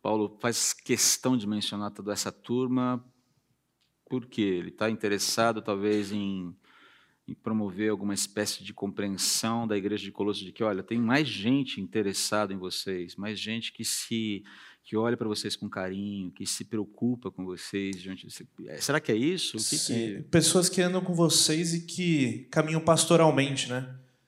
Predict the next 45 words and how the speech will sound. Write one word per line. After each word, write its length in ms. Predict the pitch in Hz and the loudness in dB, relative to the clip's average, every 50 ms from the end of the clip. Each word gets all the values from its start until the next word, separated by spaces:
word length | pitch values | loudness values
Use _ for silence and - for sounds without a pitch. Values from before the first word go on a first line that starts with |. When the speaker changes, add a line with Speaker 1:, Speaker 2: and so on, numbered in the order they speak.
| _ _ _ | _ _ _
Speaker 2:
Pessoas 380 | - 120 110 - - 147 139 | -4 -2 0 2 2 2 2
que 120 | 147 - 147 | 2 0 -2
pastoreiam 760 | 139 - 143 135 131 - - - 143 135 131 139 151 170 170 | 0 2 4 4 4 2 2 2 2 2 2 0 0 -2 -2
o 20 | |
coração 420 | 165 - 151 135 135 131 - 135 131 | 0 0 0 0 0 -2 -4 -6 -6
de 60 | 120 | -4
vocês, 360 | 120 117 110 - - 147 147 | -4 -6 -6 -6 -6 -8 -8
que 60 | 143 | -8
estão 160 | - - 190 196 | -6 -6 -4 -4
perto, 380 | 190 175 165 165 170 170 - | -2 0 0 0 0 -2 -4
que, 80 | - 139 | -8 -12
que 240 | 139 - - - 135 | -12 -12 -14 -14 -12
se 240 | - - - - | -12 -10 -12 -10
conhecem, 680 | - - 131 - 139 139 139 147 151 147 143 - 139 127 | -4 -2 0 0 2 0 0 0 0 0 -2 -2 -4 -4
sabem 320 | 120 - 143 135 131 135 | -2 0 0 0 0 0
os 160 | 131 120 110 | -2 -2 -2
nomes, 880 | 117 120 123 131 139 143 135 139 135 135 135 135 127 - - - - _ _ _ _ | -2 0 2 4 4 4 2 0 -2 -2 -2 -2 -4 -4 -8 -14 -20 _ _ _ _
sabe 380 | - - - 139 127 127 131 135 | -12 -4 0 0 0 2 4 4
o 180 | 135 127 120 127 | 6 6 6 4
C 220 | 127 - - 139 | 4 4 4 4
P 140 | 139 - 135 | 2 2 2
F, 640 | 120 117 123 131 135 127 - - - - - 135 - - - - - | 4 4 4 2 2 0 -4 -6 -8 -10 -12 -14 -14 -16 -18 -20 -20
<laughs> 240 | - - _ _ _ - | -20 -20 _ _ _ -12
e 60 | 131 | -10
tá 160 | - - 135 | -6 -2 -2
ali 160 | 131 131 131 | -2 0 -2
do 160 | 131 135 143 | -2 -2 0
lado, 320 | 139 135 127 127 131 123 120 | 0 2 2 2 0 0 -2
né? 180 | 117 120 123 120 - - - - - | -4 -4 -6 -8 -12 -18 -20 -12 -8
Fazendo 540 | 120 113 113 120 117 123 120 120 113 107 113 - - - _ - - - _ _ | -8 -6 -6 -8 -8 -8 -6 -6 -6 -6 -8 -12 -18 -20 _ -20 -20 -20 _ _
parte 300 | 135 139 139 139 139 - | 2 4 4 2 0 -2
da 100 | 127 113 | -2 -2
caminhada, 540 | - - 117 117 113 107 104 104 101 101 | -2 -2 -2 -2 -2 -2 -2 -2 -2 -2
né? 240 | 101 101 101 101 - - - _ | -2 -2 -4 -6 -10 -14 -14 _
Speaker 1:
Agora, 200 | - 120 127 127 | -2 0 2 2
Suzy, 300 | 127 - - 175 147 127 | 2 2 2 2 4 4
essa 180 | 123 110 - 135 | 2 0 0 -2
turma 260 | - - 156 160 175 196 | 0 0 0 0 0 0
não 140 | 202 202 | -2 -2
tava, 580 | 190 - 147 156 165 170 165 185 185 190 190 190 _ _ - | 2 4 4 4 4 4 2 0 0 -2 -4 -8 _ _ -4
não 120 | 127 127 | -2 0
tava 180 | 127 143 139 151 | 2 2 2 2
lá 60 | 165 | 2
em 40 | 180 | 2
Colossos. 680 | - 220 190 135 123 110 - - - - - - - | 2 4 4 4 4 2 0 -4 -8 -8 -8 -10 -12